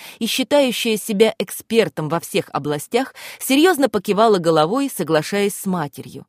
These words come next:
и объявила: "Я бы, тетя Мария, каблучок повыше выбрала. К этим туфлям отлично подойдет то зеленое платье, что мама вам шила. Давайте померяем.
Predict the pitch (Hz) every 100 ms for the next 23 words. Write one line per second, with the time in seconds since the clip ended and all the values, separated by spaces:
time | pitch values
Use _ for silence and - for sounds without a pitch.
0 | _ 165 180 175 190 208 151 135 135 _
1 | _ _ _ _ _ _ _ - 302 339
2 | 311 - 311 330 294 294 320 294 311 277
3 | 311 320 - 294 294 285 220 202 190 196
4 | 190 214 _ _ _ _ _ - 320 330
5 | 311 403 427 254 214 - - - 311 381
6 | 415 294 254 247 262 254 359 - 370 339
7 | 285 311 311 320 339 302 208 - 233 -
8 | 302 262 196 190 214 214 - 226 165 170
9 | _ _ _ - 349 453 - 269 247 220
10 | 185 185